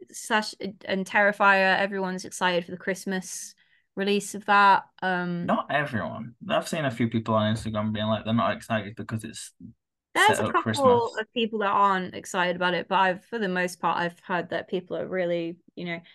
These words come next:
Speaker 1: I think it's because, um, David Howard Thornton is, is, like, such a cool guy.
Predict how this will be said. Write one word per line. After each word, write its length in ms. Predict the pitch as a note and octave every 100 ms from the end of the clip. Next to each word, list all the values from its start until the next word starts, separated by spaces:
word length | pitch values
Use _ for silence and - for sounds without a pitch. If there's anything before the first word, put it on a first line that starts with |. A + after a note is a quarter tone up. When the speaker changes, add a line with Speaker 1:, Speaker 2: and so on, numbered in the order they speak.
| _ -
Speaker 1:
I 160 | A3
think 280 | A3+ D4 C#4
it's 140 | C#4+ -
because, 460 | B3 B3+ A3 G3
um, 440 | G#3 F#3+ F3+ F3 F3+ _ _ G#3
David 300 | G3 G#3 G3
Howard 320 | F#3+ F#3+ F3
Thornton 380 | F#3+ F#3+ G3 G3+
is, 200 | F#3+ F#3 -
is, 260 | F3+ F3
like, 220 | F#3+ E3+ -
such 240 | F3+ F3
a 40 |
cool 200 | F3+ E3+
guy. 400 | E3 E3 E3+ G3